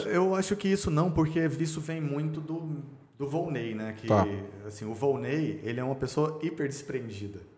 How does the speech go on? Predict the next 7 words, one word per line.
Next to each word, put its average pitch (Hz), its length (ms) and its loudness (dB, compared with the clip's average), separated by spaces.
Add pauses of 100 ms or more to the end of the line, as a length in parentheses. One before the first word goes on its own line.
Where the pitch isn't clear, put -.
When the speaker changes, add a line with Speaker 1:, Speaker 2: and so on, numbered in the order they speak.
(420)
Speaker 2:
Você - 200 -2
foi 185 200 2
materialista 107 840 2
nessa 95 300 -2
época 139 380 0
ou 101 40 0
não? 101 320 -2